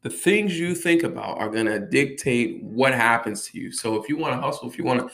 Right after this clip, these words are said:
if you wanna, uh, a toxic relationship, there's gonna be, you're gonna find yourself around people. But if you wanna be rich, if you want a wealth of knowledge, if you want this or that, if you want experience, there's gonna be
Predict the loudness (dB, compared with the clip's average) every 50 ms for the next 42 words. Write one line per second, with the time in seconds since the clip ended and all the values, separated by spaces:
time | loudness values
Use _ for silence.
0 | -16 -20 -20 -20 _ -4 0 4 6 6 8 8 8 6 6 6 6 4 4 4
1 | 6 4 4 2 0 -2 -6 -10 _ _ _ _ _ _ _ -2 0 2 4 4
2 | 4 4 4 2 2 4 4 4 4 4 4 2 2 4 4 4 4 4 2 4
3 | 6 6 8 8 8 8 8 8 8 8 8 8 8 8 8 6 4 4 4 4
4 | 6 6 6 6 4 4 2 2 2 2 2 2 0 0 0 0 0 2 0 0
5 | 0 0 0 0 0 0 0 0 4 4 6 6 4 2 -2 -4 -6 -10 -14 _
6 | _ _ _ _ _ _ -10 -2 0 4 4 6 4 4 4 4 2 4 8 8
7 | 10 10 8 6 6 6 8 8 10 8 8 6 4 2 0 0 2 2 2 2
8 | 4 2 2 2 4 4 6 6 6 4 4 2 2 2 2 -2 -2 0 0 2
9 | 2 2 0 -2 -8 -16 -20 -20 _ _ _ 2 2 4 4 4 4 6 6 4
10 | 4 2 0 -6